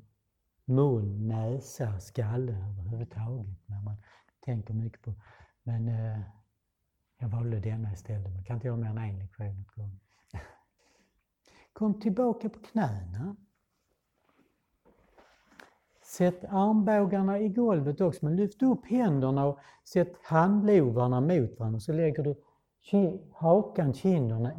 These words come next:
i händerna. Sätt handlovarna mot varandra så här. Och så kan, kan du vila med hakan där. Det är så som tonåringar brukar ligga, fast de li-, ligger kanske inte på knä. Och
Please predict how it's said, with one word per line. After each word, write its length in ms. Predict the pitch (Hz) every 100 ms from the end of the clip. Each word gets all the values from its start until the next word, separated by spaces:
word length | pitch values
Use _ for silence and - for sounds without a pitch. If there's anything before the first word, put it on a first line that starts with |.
| 160
i 160 | 123
händerna. 580 | 107 135 98 95 143 - _ _ _ _ _ _ _ _ _ _ _ _ _ _ _ _ _ _ _ - _ _ _ _ _
Sätt 360 | - 175 - - _ _
handlovarna 580 | _ 202 196 196 185 190
mot 320 | 196 190 -
varandra 320 | - - 139 135
så 120 | 151
här. 180 | 151 - _ _
Och 120 | 127
så 120 | 123 131
kan, 220 | 135 131
kan 340 | - 135 220
du 80 | 135
vila 320 | 131 151 151
med 120 | 127
hakan 460 | 104 135 160 120 107
där. 280 | 127 107 117 - - - -
Det 60 | 165
är 40 |
så 180 | 160 196
som 160 | 185 147
tonåringar 840 | 151 147 175 165 117 107 110 113
brukar 360 | 107 117 117 117 - _ -
ligga, 360 | 113 123 123
fast 260 | 113 110 -
de 120 | 127
li-, 260 | 123 120 - _
ligger 260 | 143 139 -
kanske 300 | 131 143 147
inte 80 |
på 80 | -
knä. 380 | - 127 113 107 - _ _ _ _
Och 220 | 147 139